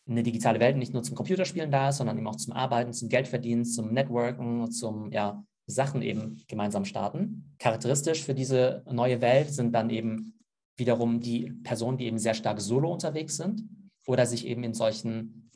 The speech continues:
dezentralen, autonomen Organisationen, diesen daos eben zusammenschließen. Das, was wir jetzt gerade machen, also quasi diesen Zoom-Call, der erfüllt zwar seinen Zweck, das ist ja eine sehr flache Abbildung der Realität, das ist ja wie, nur dieses zwei D.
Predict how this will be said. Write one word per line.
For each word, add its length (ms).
dezentralen, 720
autonomen 540
Organisationen, 720
diesen 240
daos 320
eben 140
zusammenschließen. 760
Das, 220
was 160
wir 80
jetzt 180
gerade 240
machen, 460
also 240
quasi 280
diesen 360
Zoom-Call, 680
der 400
erfüllt 260
zwar 140
seinen 160
Zweck, 320
das 120
ist 80
ja 80
eine 100
sehr 220
flache 380
Abbildung 420
der 120
Realität, 680
das 120
ist 80
ja 200
wie, 100
nur 200
dieses 460
zwei 300
D. 320